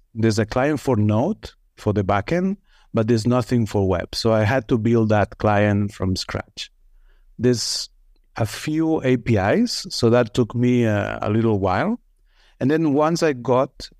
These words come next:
the access to the, to the rest A P I and it, everything was working, then I started building the features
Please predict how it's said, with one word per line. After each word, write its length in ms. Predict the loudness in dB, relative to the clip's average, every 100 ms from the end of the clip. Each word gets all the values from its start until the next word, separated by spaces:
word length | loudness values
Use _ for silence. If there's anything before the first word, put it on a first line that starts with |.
| _ -8
the 300 | -2 0 0
access 440 | 0 -2 -2 -4 -4
to 100 | -2
the, 460 | 0 2 2 -2 -4
to 100 | -2
the 140 | 0
rest 280 | 2 0 0
A 100 | -2
P 180 | 2 2
I 140 | 2
and 200 | 0 0
it, 120 | -2 -2
everything 380 | -2 -2 -2 -2
was 200 | -2 -2
working, 560 | 0 0 2 0 0 -2 _ _ _ _ -2
then 300 | 2 2 0
I 140 | -2
started 440 | -2 -2 0 0
building 340 | 2 2 2 2
the 80 | 0
features 760 | -2 -4 -4 0 0 0 -4